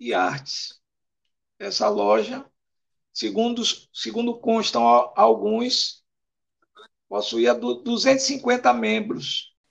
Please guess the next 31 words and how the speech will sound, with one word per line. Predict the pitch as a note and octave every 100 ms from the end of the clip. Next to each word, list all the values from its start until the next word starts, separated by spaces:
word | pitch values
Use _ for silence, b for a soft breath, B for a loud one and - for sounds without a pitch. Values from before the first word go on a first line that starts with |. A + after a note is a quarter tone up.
| _
mas | A#2 A#3 G#3+
outros | B3 B3+ A3 A#3
dizem | A3+ A3+ A#3+
que | A#3 A#2+ A#2 - -
seria | - A2 A2
noventa | A#2 A2 A#3 A#3+ A#3+
e | -
dois | G3+ G#3 E2+
membros | F#3 G3 G3 G2
ou | G#2
noventa | G2+ F2 G#2 G#2
e |
quatro | - F#2+ F#2 G2+
membros. | G2 E2 C2+ - - _ _ -
Noventa | F2+ G#2+ G#3
e |
quatro | - G2 -
membros. | - - - - - _ _ _ _ _ _ _ _ _ _ _ _ _ _ _ _ _ _ -
E | D4
você | E4 - -
sabe | - - - A#2+ G#2 F2 - - _ _ _ _ _ _ _
que | C4 C4
para | C4+ D4+ D4+
formar | B3+ A3 G#3 G#3
uma | A3 -
obediência | - G3 F#3+ F#2 F#2 -
maçônica | A2+ A2 - A3 A#3 C3 C#4 - -
é | B3
preciso | B3 B3 - A#3 A#3+
que | B3 B3+
exista | A3+ A3 A3 - C4+